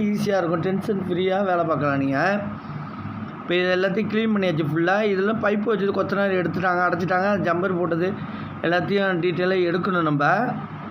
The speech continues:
இப்ப வந்து ஒயரிங் அதுலேருந்து ஒயரை கட்டி ஸ்ப்ரிங் கட்டிட்டு ஃபுல்லா இழுத்தாவுது. இழுத்தோடனே இண்டிவிஜுவலா அந்த ரூம்லேருந்து நம்மளுக்கு இண்டிவிஜுவலா வந்துரும். நம்ம ஒரே தடவை இழுக்கணும்னா அடிக்கடி அடிஷனலா தள்ளி இழுக்கணும் தேவை. ஒரு செட்டா தள்ளிட்டோம்னா ஃபுல்லாவே வந்துரும் நம்மளுக்கு ஒயரிங்க.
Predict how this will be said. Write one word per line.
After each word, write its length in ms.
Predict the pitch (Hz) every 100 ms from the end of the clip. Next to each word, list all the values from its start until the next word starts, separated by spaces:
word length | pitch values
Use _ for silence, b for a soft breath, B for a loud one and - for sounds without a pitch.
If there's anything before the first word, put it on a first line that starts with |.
| - - - - - - - -
இப்ப 160 | - 170
வந்து 200 | 180 220 220
ஒயரிங் 440 | 208 226 233 220
அதுலேருந்து 400 | 202 196 202 208 214
ஒயரை 280 | 196 202 208
கட்டி 280 | 202 170 220
ஸ்ப்ரிங் 440 | 208 - 202 202 185
கட்டிட்டு 360 | 175 190 190
ஃபுல்லா 300 | 190 180 185
இழுத்தாவுது. 640 | 190 185 190 196 160 151 196 226 214 - B B -
இழுத்தோடனே 460 | 208 240 254 240 262
இண்டிவிஜுவலா 400 | 240 233 247 269
அந்த 220 | 233 180
ரூம்லேருந்து 540 | 170 202 254 233 233 277
நம்மளுக்கு 380 | 247 208 185 180
இண்டிவிஜுவலா 440 | 196 214 208 220 247
வந்துரும். 380 | 202 190 190 147
நம்ம 180 | 156 165
ஒரே 260 | 165 180 208
தடவை 260 | 208 202 208
இழுக்கணும்னா 360 | 190 185 185 202
அடிக்கடி 380 | 185 180 202 208
அடிஷனலா 520 | 190 180 185 196 202
தள்ளி 280 | 202 185 190
இழுக்கணும் 380 | 185 175 185 175
தேவை. 240 | 156 156 202 - B B B -
ஒரு 140 | 175
செட்டா 380 | 156 196 202 220 220
தள்ளிட்டோம்னா 520 | 208 202 190 190 202
ஃபுல்லாவே 460 | 214 185 180 185 190
வந்துரும் 380 | 170 156 156 147
நம்மளுக்கு 280 | 139 135 127
ஒயரிங்க. 380 | 135 139 135 135